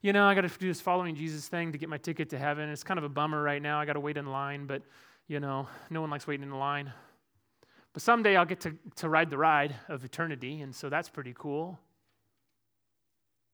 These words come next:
But that's not Paul's attitude, and that's not Timothy's attitude. Or sometimes we talk about it like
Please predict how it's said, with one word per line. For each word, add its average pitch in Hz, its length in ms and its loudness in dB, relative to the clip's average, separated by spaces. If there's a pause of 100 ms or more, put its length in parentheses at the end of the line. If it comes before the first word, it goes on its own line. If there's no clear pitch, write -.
(240)
But - 100 -12
that's 208 260 -2
not 190 200 -2
Paul's 202 260 0
attitude, 175 400 -4
and 175 60 -10
that's 190 140 -8
not 185 140 -8
Timothy's 175 440 -10
attitude. 95 640 -18 (2250)
Or 175 80 -4
sometimes 240 360 6
we 202 60 0
talk 214 240 8
about 196 220 8
it 196 100 6
like 180 220 0